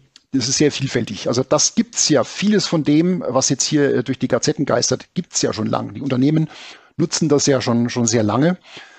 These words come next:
Ähm, äh, Chat G P T ist jetzt eine spezielle, äh, ähm, äh, Anwendung, äh, die, ähm, die ja auf, auf, auf Spracheingabe beruht. Aber du hast natürlich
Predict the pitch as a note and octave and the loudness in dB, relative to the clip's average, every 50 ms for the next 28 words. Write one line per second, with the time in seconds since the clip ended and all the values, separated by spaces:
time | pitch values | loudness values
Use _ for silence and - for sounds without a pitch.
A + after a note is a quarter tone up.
0 | - - - - C3 C3 C3 C3+ C#3 C3 C3+ A3 D#3 B2+ B2 A#2 - - D#3+ - | -20 -16 -6 -2 0 2 2 2 2 0 0 0 0 0 -2 0 0 0 0 0
1 | - - B2 - B2+ B2 - - E3 E3+ F3 E3 C3+ C#3 B2+ - - C3 A#2 - | 0 -4 -2 -2 -4 -4 -4 -2 -2 -2 -2 0 0 0 0 0 0 -2 -2 -2
2 | - - - A#2 - - - C3+ C#3+ C#3+ D3 C#3 C3+ B2+ B2 - B2 A#2+ A2+ A2+ | -4 -4 -4 -4 -2 0 2 4 4 4 6 4 4 4 2 0 0 0 2 2
3 | A#2 - B2 A#2 A2+ A2+ A2+ A2+ A2 A2+ A2+ - B2+ A#2+ A2+ A2 - B2+ C3+ C#3 | 0 0 0 0 0 0 0 -2 -2 -4 -4 -6 -4 -4 -2 -2 -2 -2 -2 0
4 | B2 D3 D3 D3 C#3+ D3 D3 C#3+ C#3 C3+ - - _ - - A#2+ A#2+ A#2+ - B2+ | 2 2 2 2 2 2 2 0 0 -2 -6 -12 _ -8 -4 -2 -2 -2 -4 -4
5 | B2 A#2+ A#2+ A#2 A#2+ - - A#2+ A#2 A2+ A2 A2 A2 A2 G#2+ G#2+ - A3+ F#3+ B2+ | -4 -2 0 0 0 0 0 -2 -2 0 0 -2 -2 -4 -4 -6 -10 -10 -10 -10
6 | - - A#2+ A#2 A2+ A2 A2+ A2 G#2 A2+ - - - - - - - - C#3+ - | -6 -4 0 0 2 2 0 -2 -4 -6 -8 -8 -10 -10 -10 -12 -12 -12 -12 -10
7 | - - - - B2+ A2+ C3 F3 - - E3 C3 C3 - B2 A#2 A2+ A2+ A#2+ A2 | -10 -8 -6 -2 0 2 2 0 0 0 0 0 0 2 0 0 -2 -4 -8 -8
8 | - A#2 A2+ A2+ A2+ G#2+ - - - D#3 A2+ B2 B2 B2+ - - C3 - C3+ B2+ | -8 -8 -6 -6 -6 -6 -6 -6 -6 -6 -4 -2 0 0 0 0 -2 -2 0 0
9 | C3 B2+ - - - | 0 -2 -2 -6 -16